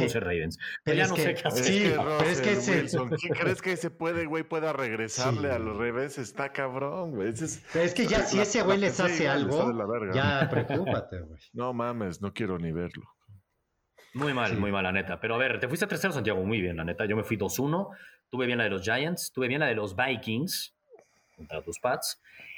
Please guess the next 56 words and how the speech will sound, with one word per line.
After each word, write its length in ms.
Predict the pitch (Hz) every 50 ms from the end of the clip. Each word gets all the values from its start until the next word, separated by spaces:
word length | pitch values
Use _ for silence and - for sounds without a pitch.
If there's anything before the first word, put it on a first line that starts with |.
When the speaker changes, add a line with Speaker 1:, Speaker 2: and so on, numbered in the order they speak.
| - - - _ _ _
Speaker 2:
Y, 340 | - 151 151 151 151 151 156
Speaker 1:
Sí. 60 | 156 151
Speaker 2:
híjole, 520 | - - - - - 110 104 101 98 104
y 140 | 104 120 113
fallé 260 | - 127 127 131 147
por 220 | 147 - 160 156 143
medio 320 | 139 139 131 131 131 -
punto 340 | - 120 117 110 - 120 123
la 160 | 123 101 90
de 840 | 90 90 87 87 85 85 85 85 82 85 85 85 82 80 80 82 - _ _ -
los 180 | 92 90 -
Packers 360 | - - - - - - -
contra 260 | - 85 76 73 82 76
los 120 | 76 71 - 82
Eagles, 280 | 76 73 71 73 - -
que 80 | - 90
también 240 | - 92 95 98 92
dices 180 | 90 90 147 143
tú, 60 | 139
Speaker 1:
Hijo, 160 | 85 82 147 143
esa 100 | 147 -
Speaker 2:
"Nada". 120 | 175 151 -
Speaker 1:
fue 100 | 151 143
una 140 | 139 135 127
mamada. 800 | 117 110 110 107 104 101 95 95 98 101 104 101 98 95 95 87 _ - - - _ _ _ _
Speaker 2:
Sí, 460 | - - - - - - 104 95 85 80
güey, 160 | 76 82 87
ah, 140 | 110 123 123
teníamos 320 | 135 131 156 165 156 160
en 80 | 156 170
ese 160 | 165 170 175
drive, 320 | 175 196 233 240 202 113
güey, 160 | 101 101 190
terminan 320 | - - 101 110 120 127 127
yendo 180 | 127 127 127
por 120 | 117 131 147
Speaker 1:
Yo 40 | 160
Speaker 2:
tres 160 | 156 113 -
puntos, 320 | - 127 131 131 - 110
pero 80 | - 90
la 60 | 90
verdad 120 | 92 87 -
Speaker 1:
creo 60 | 156
Speaker 2:
es 40 | 175
Speaker 1:
que 100 | - - -
Speaker 2:
que 40 |
Speaker 1:
yo 100 | 151 156
perdí 280 | 156 165 147 131 143 151
la 160 | 151 151 143
semana 680 | - - 127 110 113 123 127 127 131 139 160 - - -
por 160 | - 110 107
eso, 220 | 107 95 - - - _ _
güey. 100 | _ _ _ _ _ _ _ _ _ _ _ _
Speaker 2:
Por 140 | - - 101
eso, 180 | 101 98 98 -
Speaker 1:
Quiniela. 220 | - 92 90 104